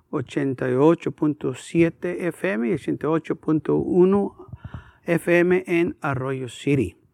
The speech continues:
Y queremos que sigan en sintonía con Radio Visión Hispana, y le damos las gracias por vernos acompañado, le damos las gracias por haber estado en sintonía. Siga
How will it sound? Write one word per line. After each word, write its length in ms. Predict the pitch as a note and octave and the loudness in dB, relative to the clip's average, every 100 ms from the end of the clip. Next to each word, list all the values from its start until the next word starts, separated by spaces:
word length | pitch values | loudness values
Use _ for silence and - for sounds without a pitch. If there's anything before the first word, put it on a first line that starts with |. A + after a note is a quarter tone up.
| _ - | _ -14
Y 40 | |
queremos 480 | - D3 E3 F3 - | 2 4 6 4 0
que 100 | D3 | -4
sigan 220 | - E3 | 0 2
en 60 | D#3 | 2
sintonía 400 | D#3 D3 D#3+ F#3 | 0 0 2 2
con 240 | F3+ C#3+ | 0 -6
Radio 340 | - E3 E3 C#3+ | -2 0 0 0
Visión 380 | C3+ - E3 D#3 | -4 -4 -2 -2
Hispana, 580 | - - E3+ G3 C#4+ - - - - | -4 -2 2 2 0 -6 -20 -12 -4
y 80 | |
le 100 | C#3+ | -2
damos 280 | C#3+ G#3+ B3 | 2 0 0
las 100 | G#3+ | -2
gracias 460 | E3 F3+ F#3+ A3 - | 0 -2 -2 -6 -8
por 280 | - C#3 C#3 | -8 -8 -6
vernos 480 | D#3 E3+ F3+ - - | -6 -4 -4 -4 -8
acompañado, 840 | D3+ C#3+ C#3 B2+ B2 D#3 F3+ G#3+ G#3 | -10 -10 -12 -8 -2 2 4 2 -2
le 80 | |
damos 240 | C#3 C#3+ C3+ | -4 -4 -4
las 120 | B2+ | -6
gracias 460 | C3+ E3 - G3 - | 0 0 0 -8 -8
por 320 | E3 C#3 C3+ - - - | -8 -8 -8 -18 -20 -10
haber 160 | C#3+ | -6
estado 320 | C#3 - C3+ C#3+ | -6 -6 -8 -8
en 80 | |
sintonía. 500 | B2 B2 C3 C#3+ F#3 | -10 -8 -2 2 2
Siga 480 | F3 - F#3 F#3+ F#3+ | 0 -4 -4 -4 -8